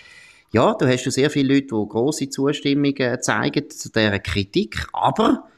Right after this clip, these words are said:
du hast das andere. Also ich würde jetzt einmal sagen, und man hat es ja jetzt auch gesehen bei der Abstimmung, die Leute sind eigentlich eben ähnlich wie die Journalisten auch wahnsinnig behördenfreundlich geworden. Sie glauben einfach, was die Behörde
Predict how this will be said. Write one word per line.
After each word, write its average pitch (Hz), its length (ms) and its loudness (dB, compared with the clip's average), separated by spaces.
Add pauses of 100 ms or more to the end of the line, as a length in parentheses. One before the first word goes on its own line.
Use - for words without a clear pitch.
(260)
du 82 160 -2
hast 107 220 2
das 139 120 0
andere. 120 480 4
Also 92 340 2
ich 98 220 0
würde 104 240 4
jetzt 107 140 0
einmal 98 180 4
sagen, 104 300 0
und 101 180 -6
man 92 120 -4
hat 90 140 -2
es - 60 -8
ja 95 60 -6
jetzt 92 160 -6
auch 92 80 -2
gesehen 95 240 -2
bei 101 60 -4
der 101 100 4
Abstimmung, 135 520 4 (800)
die 107 120 6
Leute - 480 2
sind 101 540 0
eigentlich 92 560 0
eben 98 220 0
ähnlich 120 440 2
wie 175 120 6
die 175 40 -2
Journalisten 151 760 2
auch 123 340 0
wahnsinnig 87 540 -4
behördenfreundlich 143 880 0
geworden. 76 340 -8
Sie - 200 0
glauben 92 560 -2
einfach, 127 420 -2
was 107 300 0
die - 100 -2
Behörde 95 540 2